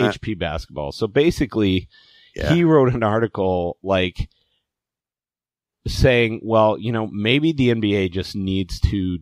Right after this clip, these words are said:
Speaker 2: double down on, you know, rather than this being a league about the games, it needs to be a lifestyle and soap opera.
Speaker 1: <laughs>
Speaker 2: Um,
Speaker 1: Interesting
Speaker 2: and,
Speaker 1: take. <laughs>
Speaker 2: and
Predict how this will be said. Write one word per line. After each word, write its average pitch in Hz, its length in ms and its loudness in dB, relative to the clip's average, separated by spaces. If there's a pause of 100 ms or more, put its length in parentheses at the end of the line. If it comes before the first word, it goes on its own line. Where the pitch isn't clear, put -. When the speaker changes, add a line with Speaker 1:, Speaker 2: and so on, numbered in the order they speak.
(160)
Speaker 2:
double 98 320 0
down 87 680 -2 (760)
on, 90 640 0 (580)
you 113 120 -4
know, 104 180 0
rather 101 460 0
than 104 640 0 (600)
this 113 200 2
being 120 260 -2
a 101 60 -4
league 101 260 -2
about 92 260 -2
the 87 80 -14
games, 120 400 -2
it 101 100 -6
needs 101 300 -6
to 113 80 -4
be 104 360 0
a 98 40 -2
lifestyle 87 800 -4
and 92 120 -4
soap - 300 0
opera. 76 600 -4
Speaker 1:
<laughs> - 40 -20 (640)
Speaker 2:
Um, 95 720 0 (240)
Speaker 1:
Interesting 147 540 2
Speaker 2:
and, - 100 -6 (340)
Speaker 1:
take. - 40 -10
<laughs> 147 480 0
Speaker 2:
and 160 420 0